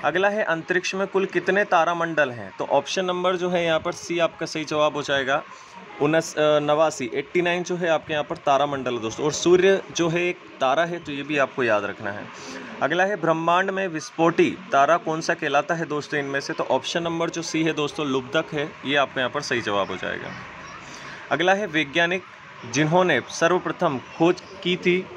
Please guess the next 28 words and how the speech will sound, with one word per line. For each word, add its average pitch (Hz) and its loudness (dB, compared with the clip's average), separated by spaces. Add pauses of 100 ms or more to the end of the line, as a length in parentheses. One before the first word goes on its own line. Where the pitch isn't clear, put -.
(240)
कि 156 0
पृथ्वी 160 2
सूर्य 165 -2
के 175 -2
चारों 151 0
ओर 160 -2
घूमती 135 -4
है, 92 -8 (460)
तो 160 2
वो 156 2
इनमें 185 0
से 175 -6
कौन 165 0
है 170 0
दोस्तों, 165 -4
तो 175 -2
विकल्प 156 0
नंबर 160 -4
सी 156 -6
यहाँ 147 2
पर 151 -6
कोपरनिकस 147 -4
ही 147 -2
आपका 135 -2
सही 120 -6
जवाब 110 0
हो 101 -4
जाएगा। 92 -8